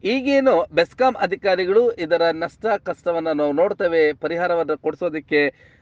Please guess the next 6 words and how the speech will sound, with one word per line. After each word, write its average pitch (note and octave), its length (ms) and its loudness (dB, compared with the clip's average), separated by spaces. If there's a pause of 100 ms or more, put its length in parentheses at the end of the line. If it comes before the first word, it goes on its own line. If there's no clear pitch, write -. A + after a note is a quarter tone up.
(100)
ನಾವು D3+ 200 2
ಪ್ರಯತ್ನ G#3+ 440 0
ಮಾಡ್ತೇವೆ E3 420 2
ಎನ್ನುವಂತ D3+ 520 -4
ಆಶ್ವಾಸನೆಯನ್ನ D3 840 -4
ನೀಡಿದ್ದಾರೆ. C#3 680 2